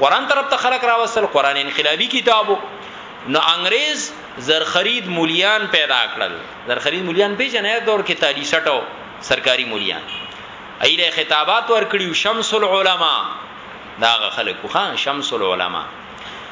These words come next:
هغه شمس العلماء علما، هغوی د شاه اسماعیل او د سید، د دې خلکو خلاف کتابونه ولیکل او انګریز له کار وکړو. نه وخت کې مولیان ورته وی، دا به د لمونږ بند کړو دا قرآن، مونږ له چل راځي. انګریز ته وی، څه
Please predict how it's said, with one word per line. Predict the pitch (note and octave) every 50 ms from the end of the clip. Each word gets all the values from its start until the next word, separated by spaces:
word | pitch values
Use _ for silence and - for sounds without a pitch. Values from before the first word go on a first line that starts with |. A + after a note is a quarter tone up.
| - -
هغه | - B2+ D3 D3+
شمس | - - G3+ A#3+ B3 A3 -
العلماء | A3+ A3 G#3+ G3+ G3 F#3+ G3 G#3 A3 A3+ A#3 A3 G#3
علما، | G3 G3 G3 G3+ A#3 C4 D4+ - - - - - - - - - - -
هغوی | - C3 C#3+ D3+ D3+ D#3+ F3 G#3 A#3+
د | A3 G#3+ F#3
شاه | - F3 E3 D#3
اسماعیل | D3+ D3+ D3+ D3+ D3+ E3+ G3+ A3+ A#3 A#3+
او | A#3 A3+ G#3+
د | G3+ F3+ D#3+
سید، | D3+ - F3 E3+ E3 D#3 D#3+ - - C3+ C3+
د | C#3+ C#3+ C#3+
دې | F#3 G3+ G3
خلکو | - G3 F#3+ F#3+ F#3 F3 D3+
خلاف | - C3+ C3 C#3+ D#3 F3 F#3 - - - - - - - - - -
کتابونه | B2+ - B2+ B2 B2 C#3 F3 G3+
ولیکل | A#3 A#3+ A#3+ A#3+ A3+ A3+ G3 - - - - - - - - -
او | G#2+ A2 A2+
انګریز | A2 A2+ A2 A2+ A2+ A#2 C3 D3 D3+ C#3 A#2
له | C3+ A#2+ A2+ A2
کار | - - A#2 A2 G#2 G2
وکړو. | F#2+ F2+ - F#2 E2+ D#2+ - - - - - - - - -
نه | A2 A#2+ C3+ C#3+ C#3
وخت | C3+ C#3 C#3 - -
کې | C3+
مولیان | C3 B2+ B2+ C#3 C#3+ D3 C#3+ C#3
ورته | C3+ C3+ B2+ C3 C#3 C#3
وی، | E3 F3
دا | F3 F3+ F3+
به | F3 E3
د | E3 D#3 D#3
لمونږ | D#3+ F#3 G#3+ A#3+ A#3+ A3
بند | A3+ A3 G#3+ -
کړو | F#3+ G#3
دا | G3+ G3 F#3
قرآن، | E3+ - E3+ D3+ C3+ A#2+ G2+ - - -
مونږ | D3+ F3 F#3+
له | F3+ E3+
چل | - G3 G3 F3+
راځي. | F3+ E3+ D#3+ D#3+ D#3+ F#3 B3 A#3+ E3+ B2 - - - -
انګریز | C3 C#3 E3 F#3 A3 A3+ - -
ته | A3+
وی، | E3 B2+ G2 - - - - - - - - - - - -
څه | B3+